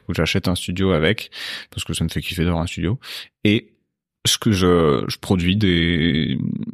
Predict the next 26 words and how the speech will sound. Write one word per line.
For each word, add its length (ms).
du 160
divertissement, 640
en 60
fait. 280
Que 60
ce 60
soit 180
du 140
divertissement 640
pour, 340
euh, 220
entrepreneurs, 580
tu 80
vois, 100
des 120
podcasts, 520
des 160
choses 200
que, 80
comme 140
ça. 280
Que 140
ce 120
soit 300
potentiellement, 640
ok, 180